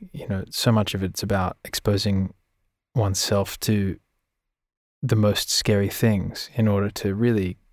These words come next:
gain back a new relationship to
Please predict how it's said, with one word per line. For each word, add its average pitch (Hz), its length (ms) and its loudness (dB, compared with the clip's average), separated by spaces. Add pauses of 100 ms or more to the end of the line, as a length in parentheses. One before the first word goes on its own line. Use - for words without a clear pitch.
(160)
gain 104 320 2
back 95 520 -4 (1040)
a 104 80 4
new 101 180 2
relationship 98 640 2
to 98 360 2